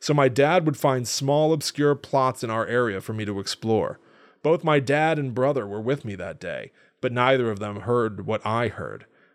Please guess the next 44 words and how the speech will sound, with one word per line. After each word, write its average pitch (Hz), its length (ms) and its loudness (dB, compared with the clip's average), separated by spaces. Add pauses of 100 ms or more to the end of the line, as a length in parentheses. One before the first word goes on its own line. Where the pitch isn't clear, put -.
My 123 240 4
name 127 240 4
called 139 500 6
from 110 220 -2
the 104 100 0
wood 104 380 2
line 71 380 -8
just 117 300 -2
beyond 113 380 2
the 110 80 4
last 107 360 0
row 107 180 2
of 101 100 -4
headstones. 95 720 -10 (420)
That 123 280 0
time, 117 400 0
long 110 240 -2
ago, 101 520 -4
I 101 100 -4
ran. 98 500 -8 (400)
I - 80 -2
wanted 110 320 0
to 123 80 0
run 107 280 0
now, 139 380 -2 (400)
but - 120 -8
I - 80 -6
didn't. - 420 -12 (600)
I - 100 2
carried 165 280 4
the 160 60 2
vacuum 143 440 2
up 110 220 -2 (280)
and 131 120 0
descended 135 460 2
to 117 80 0
turn 175 240 0
off 170 160 2
the 190 80 4
lights 117 340 4
on 117 100 -2
the 120 60 -4
far 98 300 -2
wall. 98 420 0